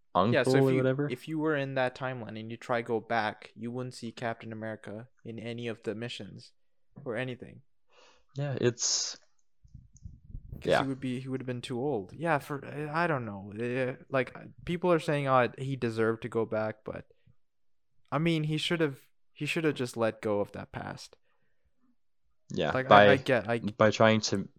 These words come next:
Speaker 1: give him a happy ending, they just opened up a number of plot holes and stuff, right?
Speaker 2: They open, yeah, they just messed up, and for me, it was like, I, I, f-, I was too happy at the moment. Like, I, we watched it,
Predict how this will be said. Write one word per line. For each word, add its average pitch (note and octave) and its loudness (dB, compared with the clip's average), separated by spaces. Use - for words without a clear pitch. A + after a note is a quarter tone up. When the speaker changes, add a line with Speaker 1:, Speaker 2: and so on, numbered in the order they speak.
Speaker 1:
give F#2+ -2
him F#2 -2
a E2+ 2
happy E2+ 0
ending, D#2+ -2
they E2+ 4
just E2+ -4
opened E2+ -2
up F2 -2
a E2 -2
number C#2 -2
of - -8
plot - 0
holes C#2+ -8
and - -12
stuff, - -2
right? D2 -6
Speaker 2:
They D#3 0
open, D3 0
yeah, C#3+ 2
they C3+ 0
just C#3 -4
messed B2+ -2
up, A#2 0
and A#2+ -4
for C3 -8
me, C3 -6
it C3+ -4
was B2+ -6
like, G#2+ -4
I, B2 -10
I, - -8
f-, - -8
I C#3+ 6
was E3 2
too E3 -2
happy B2+ 6
at A#2+ 2
the A#2+ -2
moment. A2+ -4
Like, G#2 0
I, G#2+ 2
we G#2+ -6
watched G#2+ -2
it, G#2 -4